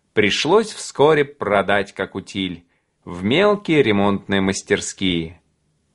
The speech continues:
Из них какие-то умельцы что-то мастерили – и монтировали,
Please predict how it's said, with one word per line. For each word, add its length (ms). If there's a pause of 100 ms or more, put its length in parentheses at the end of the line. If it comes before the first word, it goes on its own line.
(120)
Из 280
них 260
какие-то 480
умельцы 480
что-то 400
мастерили – 840 (360)
и 100
монтировали, 1000